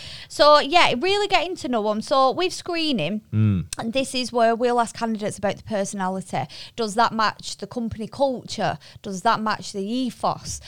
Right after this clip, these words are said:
Speaker 1: Do, where they wanna go, does that match the story, the plans? So, yeah, it's all about finding out similar interests, and then skill-based questions as well.
Speaker 2: Okay.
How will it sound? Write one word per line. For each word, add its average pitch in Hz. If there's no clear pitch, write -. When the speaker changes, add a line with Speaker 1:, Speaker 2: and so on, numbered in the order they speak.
Speaker 1:
Do, 247
where 240
they 247
wanna 226
go, 196
does 180
that 220
match 214
the 202
story, 220
the 190
plans? 214
So, 262
yeah, 269
it's 233
all 359
about 247
finding 214
out 208
similar 196
interests, 190
and 233
then 247
skill-based 269
questions 226
as 196
well. 202
Speaker 2:
Okay. 143